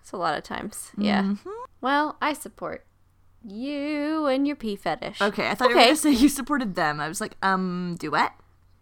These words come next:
Speaker 1: No, never. So, uh, the vampire bat is a mammal.
Speaker 2: It's a
Speaker 1: Da, da,
Speaker 2: bat.
Speaker 1: da. It is a bat.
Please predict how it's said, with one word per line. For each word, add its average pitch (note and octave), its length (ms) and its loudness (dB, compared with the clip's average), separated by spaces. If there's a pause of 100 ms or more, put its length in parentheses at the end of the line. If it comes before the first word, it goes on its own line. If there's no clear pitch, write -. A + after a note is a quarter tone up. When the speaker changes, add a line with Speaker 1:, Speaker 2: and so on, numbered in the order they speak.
Speaker 1:
No, C4+ 360 8
never. - 400 2 (280)
So, B3+ 360 8 (200)
uh, A3 280 12
the A3 100 0
vampire A3+ 420 2
bat - 460 4 (640)
is F3 1080 4 (100)
a - 80 4
mammal. D4 760 4
Speaker 2:
It's A3+ 140 -8
a C#4 40 -4
Speaker 1:
Da, A#3+ 180 4
da, G4 180 6
Speaker 2:
bat. - 20 0
Speaker 1:
da. F4 1120 4
It D#4 60 -2
is G4+ 120 -4
a B3+ 60 -8
bat. - 300 -2